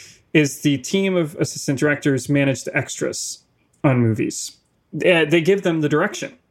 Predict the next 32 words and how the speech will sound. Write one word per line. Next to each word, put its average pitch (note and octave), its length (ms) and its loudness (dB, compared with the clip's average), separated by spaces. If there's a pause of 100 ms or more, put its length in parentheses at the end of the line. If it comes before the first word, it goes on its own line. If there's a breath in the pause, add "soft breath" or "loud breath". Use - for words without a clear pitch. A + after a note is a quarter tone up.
(280)
in C#3 160 2
the B2+ 60 2
movie. A#2 420 0
And C3+ 340 2
so, B2+ 480 2 (560 soft breath)
uh, A#2+ 420 2 (300)
when D3 200 2
you F3 80 2
see E3+ 280 0
an D3 60 0
extra C#3+ 440 2
that C#3+ 160 0
looks C#3 180 0
out B2+ 120 2
of A#2+ 120 -4
place B2+ 440 0
and B2 100 0
is A2+ 260 -2
looking A#2+ 280 0
at A2 80 -4
the C3 80 -6
camera B2+ 500 0
or A2+ 60 0
doing A#2 200 -2
something A2+ 360 -2
weird, D#3 360 2
like, C#3 300 0
that's - 420 -6 (280)
the A#2+ 140 2
assistant B2 420 -2
director's E3+ 420 2
job A#2 440 0